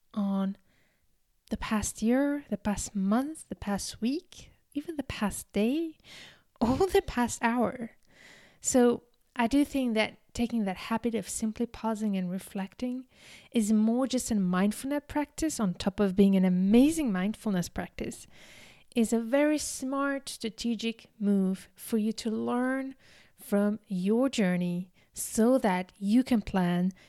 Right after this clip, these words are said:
your next steps better, be it in business or in life. So I'm gonna share with you these three questions, and I will also share with you my journey through it.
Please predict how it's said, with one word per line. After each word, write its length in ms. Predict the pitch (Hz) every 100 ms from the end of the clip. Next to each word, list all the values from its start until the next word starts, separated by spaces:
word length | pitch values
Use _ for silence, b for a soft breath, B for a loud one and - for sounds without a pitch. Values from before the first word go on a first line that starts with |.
| b b
your 240 | 208 240
next 280 | 185 175 -
steps 500 | - 170 - - - -
better, 560 | 185 220 269 311 320 -
be 140 | - 185
it 100 | 185
in 200 | 180 180
business 580 | 185 190 269 320 - - _ -
or 140 | 180
in 180 | 170 165
life. 500 | 160 170 - - - - _ _ _ _ _ _ - B B B B
So 400 | - 233 190 214 _
I'm 120 | 233 240
gonna 180 | 294
share 260 | 339 311 277
with 120 | 269
you 140 | 240 226
these 220 | 190 185
three 260 | - 170
questions, 800 | 170 - 349 - 320 320 311 - - _ -
and 420 | 311 359 392 381 339
I 100 | 359
will 200 | 349 349
also 240 | 349 370 330
share 240 | - 302
with 120 | 294
you 80 | 269
my 180 | 269 277
journey 340 | 240 214 185
through 240 | 180 - 185
it. 260 | - -